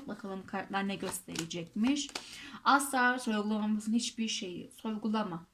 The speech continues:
Akışa bırak her şeyi diyor kartlar. Ve aynen. Bu süre zarfında senin yapacağın tek bir şey var. O da bol bol dua etmek. Yani tabiri caizse senin bu sürede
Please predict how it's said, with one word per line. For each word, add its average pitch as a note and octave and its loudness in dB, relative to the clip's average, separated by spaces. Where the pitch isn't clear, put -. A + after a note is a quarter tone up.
Akışa B3 2
bırak A3 0
her F#3 -2
şeyi F3 -8
diyor F3+ -6
kartlar. G3+ -2
Ve B3 0
aynen. G#3 2
Bu A3+ -6
süre C#4 4
zarfında B3 4
senin B3 6
yapacağın A3+ 4
tek C#4+ -2
bir A3 0
şey G3+ -2
var. G#3 -4
O G#3+ 0
da A3+ 2
bol G#3 2
bol G#3 -2
dua G3 -2
etmek. F#3+ -10
Yani G#3 2
tabiri G3 2
caizse G3+ 0
senin G#3+ 2
bu A3+ -16
sürede G3+ -4